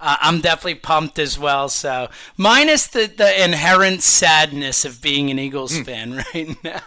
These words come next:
Speaker 2: Philadelphia
Speaker 1: Uh,
Speaker 2: sports fan in general.
Speaker 1: Yeah. Oh, my good. What are we, oh for November still?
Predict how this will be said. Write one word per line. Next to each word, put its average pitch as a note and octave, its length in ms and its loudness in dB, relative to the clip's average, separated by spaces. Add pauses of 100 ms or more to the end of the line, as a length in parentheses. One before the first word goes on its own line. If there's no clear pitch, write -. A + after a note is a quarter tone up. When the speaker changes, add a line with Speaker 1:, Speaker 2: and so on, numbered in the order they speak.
(120)
Speaker 2:
Philadelphia F3+ 540 0
Speaker 1:
Uh, - 0 -
Speaker 2:
sports D#3+ 340 -4
fan C#3+ 300 -4
in B2 320 -8
general. C#3 400 -6
Speaker 1:
Yeah. G3+ 560 4 (100)
Oh, G3+ 140 2
my D3 180 -2
good. D#3+ 300 -8
What G3+ 160 -4
are - 20 -4
we, E3+ 160 -6
oh G3+ 200 2
for A3+ 180 -4
November A3 500 -4
still? A#3+ 460 -8